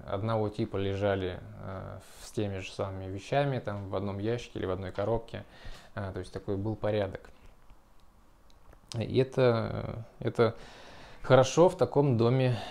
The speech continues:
э, намного удобнее жить. Ну и в, в гибком теле тоже намного удобнее жить. Так что есть смысл и заниматься и тем, и другим.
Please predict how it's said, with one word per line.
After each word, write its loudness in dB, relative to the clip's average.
э, -2
намного 0
удобнее 2
жить. -2
Ну 2
и 2
в, -10
в -4
гибком 2
теле 4
тоже 0
намного -2
удобнее -2
жить. -6
Так -6
что -4
есть 2
смысл 2
и -2
заниматься 0
и 0
тем, 0
и -4
другим. -2